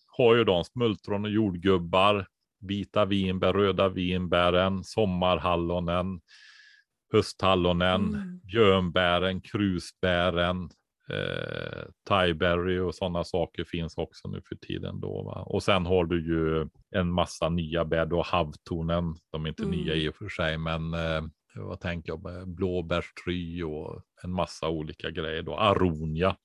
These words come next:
Speaker 2: Ja,
Speaker 1: Och jag har en
Speaker 2: gud.
Speaker 1: jätte-, jättefin aronia här och jag har fläderbusken. Alltså, dels så får du ju blomningar till insekter och sånt då, biologisk mångfald.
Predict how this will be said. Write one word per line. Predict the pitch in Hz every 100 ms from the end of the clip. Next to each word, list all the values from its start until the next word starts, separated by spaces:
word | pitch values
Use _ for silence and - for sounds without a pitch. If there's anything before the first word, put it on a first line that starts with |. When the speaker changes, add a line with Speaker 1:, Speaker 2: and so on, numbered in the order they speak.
| - _ -
Speaker 2:
Ja, | 180
Speaker 1:
Och |
jag | 87
har |
en | 90
Speaker 2:
gud. | -
Speaker 1:
jätte-, | 90 - 80 - -
jättefin | 98 87 - 90 87 90
aronia | 92 90 85 87 85
här | 85 85 90
och | 90
jag | 90
har | 87
fläderbusken. | - 120 95 82 85 82 82 82 - - 85 85 - - - - - - -
Alltså, | 107 98 - 113 113 117 113 _ _ - -
dels | 101 139 202 214
så | - 214
får | - 175 131
du | 123 131
ju | 131
blomningar | 151 160 101 80 82 87 131 147 -
till | 127
insekter | 110 92 98 87 _ 131 143
och | 131
sånt | 110 98 87
då, | 80 98 151 _ _ _ _ _
biologisk | 104 101 95 87 92 -
mångfald. | 95 82 - 85 95 120